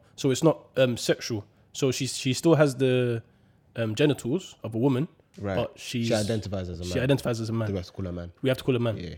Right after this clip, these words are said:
Speaker 1: Either way, we have to call her man, innit? But
Speaker 2: Yeah.
Speaker 1: yeah.
Speaker 2: Yeah.
Speaker 1: So, yeah, so transgender man, right? So, <laughs> so,
Speaker 2: How are
Speaker 1: um,
Speaker 2: the ladies falling for this? That's my first
Speaker 1: this is my
Speaker 2: question.
Speaker 1: issue.
Speaker 2: <laughs> How?
Speaker 1: This is my issue. So it says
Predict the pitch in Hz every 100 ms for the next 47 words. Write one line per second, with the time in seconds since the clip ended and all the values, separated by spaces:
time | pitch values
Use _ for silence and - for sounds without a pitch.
0 | - 180 165 139 127 - 120 107 107 117
1 | - _ _ _ _ _ - 131 139 101
2 | - - 104 90 _ _ _ _ _ _
3 | - - 156 139 131 117 - _ _ _
4 | - 143 127 - 117 143 135 139 123 127
5 | 107 143 - - _ _ _ - - 147
6 | 147 - - - - _ _ - - _
7 | _ - - 143 139 127 - 208 170 165
8 | 165 160 151 - 143 120 98 - 87 85
9 | - 139 - 92 - 87 190 190 156 139
10 | 135 - - 381 - - - - - -
11 | _ _ _ _ - - - _ _ -
12 | 165 92 78 - 247 190 165 147 185 -
13 | - 170 151 135 - _ _ - 180 -
14 | 175 151 175